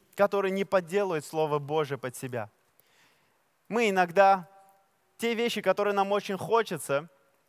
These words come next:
мы говорим о том, что, "Ну, в Библии же об этом не написано". Но в Библии же не написано, что курить — это грех, поэтому я буду курить. Но в Библии не написано, что, ну, спать вместе с девушкой, например,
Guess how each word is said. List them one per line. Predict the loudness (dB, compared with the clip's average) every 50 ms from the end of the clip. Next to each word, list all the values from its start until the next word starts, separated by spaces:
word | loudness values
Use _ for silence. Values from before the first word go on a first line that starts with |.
| _ -8
мы | -2 -2 0
говорим | 0 2 0 0 0 0 -2 -2
о | -2
том, | -2 0 -2 -2 -2
что, | -4 -4 -4 -4 -2
"Ну, | -2 -6 -6
в |
Библии | -4 -6 -8 -6 -4 -4 -4
же | -2 -2
об | -2 0
этом | -2 -4 -4 -6 -8
не | -8 -6
написано". | -6 -6 -6 -6 -12 -12 -12 -12 -12 -14 -16 -18 _ _ _ _ _ _ _ _ _ _ -16 _
Но | -4 -4 -2
в |
Библии | -2 -4 -4 -4 -6
же | -6 -6
не | -6 -2 0
написано, | 0 -2 -2 -4 -8 -8 -6 -8 -10
что | -8 -8 -10
курить — | -8 -8 -8 -8 -8 -6 -6
это | -8 -6 -6 -8
грех, | -10 -8 -8 -8 -8 -8 -12 _ _ _ _
поэтому | -2 -2 -2 -2 -4 -6 -4
я | 0 -2 -2
буду | -2 -2 -8 -8
курить. | -8 -10 -10 -10 -10 -12 _ _ _ _ _ _ _ _ _ _ _ _ _ -20 -10 -2
Но | -2 0
в |
Библии | 0 0 -4 -2 -2 -2
не | -2 -2 -2
написано, | -2 -2 -2 -4 -6 -6 -6 -6 -6 -6 -8 -8
что, | -8 -8 -2 0 2 2 2 0 -2 -6 _ _ _ _ _ _ _ _ _ _ _ _ _ _ _ _ _ _ _ _ _ _ _ _ -20 -20 _
ну, | -6 -4 -4 -4
спать | -4 0 4 6 6 6 4 0 -10
вместе | -12 -8 -4 -4 -4 -4 -4 -8
с | -6
девушкой, | -4 0 0 0 2 0 -4 -8 -6 -6 -6
например, | -6 -6 -8 -8 -8 -8 -8 -8 -10